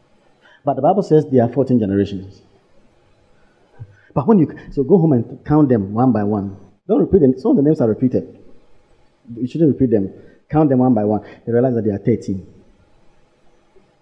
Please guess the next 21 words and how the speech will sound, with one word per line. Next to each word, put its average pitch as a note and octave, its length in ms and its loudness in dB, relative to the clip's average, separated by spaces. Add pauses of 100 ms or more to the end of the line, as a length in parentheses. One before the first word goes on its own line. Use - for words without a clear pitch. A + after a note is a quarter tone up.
(140)
Ah, - 220 -14
why C4 100 -4
is G#3 80 -8
the A2+ 80 -4
Bible, A2 300 -4
is A#2 120 -8
the A#2 80 2
Bible D#3+ 240 0
lying? G2+ 440 -4 (720)
God D3+ 220 -4
cannot G#2+ 240 -4
lie. F#2+ 300 -6 (1080)
<laughs> - 1000 -6
Praise B2 240 0
God. G2 380 -2 (1700)
So - 580 0 (140)
the D#3 120 4
last B3 300 -2
generation C#3+ 600 2
is B2+ 120 -4
hidden. G#2+ 520 -4